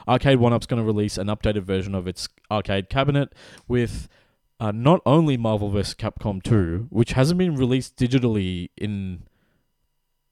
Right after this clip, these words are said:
since the Xbox three sixty, I think, generation. I think there was, like, a re-release of that then.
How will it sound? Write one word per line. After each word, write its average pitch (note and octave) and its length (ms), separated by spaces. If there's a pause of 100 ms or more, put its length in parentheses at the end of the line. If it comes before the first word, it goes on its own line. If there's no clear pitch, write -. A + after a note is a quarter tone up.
(300)
since - 1120
the - 120 (480)
Xbox - 540
three A2 200
sixty, - 580
I F2 60
think, F2+ 260
generation. D#2 640 (640)
I A2 60
think C#3 160
there C3+ 100
was, A#2+ 100
like, A#2 120
a A#2 40
re-release G#2 460
of F#2 120
that F2+ 260
then. E2+ 420